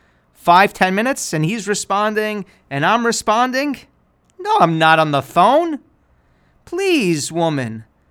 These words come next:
I'm just casually smelling my armpit, but I don't want people to know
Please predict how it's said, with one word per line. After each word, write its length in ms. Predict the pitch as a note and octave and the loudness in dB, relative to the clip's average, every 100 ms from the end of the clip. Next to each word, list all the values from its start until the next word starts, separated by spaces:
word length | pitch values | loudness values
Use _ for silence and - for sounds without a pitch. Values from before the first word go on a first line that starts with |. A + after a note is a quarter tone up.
| _ - | _ -2
I'm 120 | C4+ | -2
just 180 | D4+ - | -2 -4
casually 500 | C4+ C#4+ D#4 B3+ C4 | 0 2 2 -2 -4
smelling 440 | - C4 C4 B3+ | -4 -2 -2 0
my 120 | A#3+ | 0
armpit, 540 | B3+ D#4 D#4 F#3 C#3+ - _ _ | 2 2 0 -4 -6 -14 _ _
but 140 | - B3 | -6 0
I 80 | |
don't 120 | D4 C#4+ | 0 2
want 160 | C4+ | 0
people 240 | C#4 C4+ C4 | -2 -4 -6
to 120 | C#4 | -4
know 400 | C#4+ F4 A3+ | 0 2 2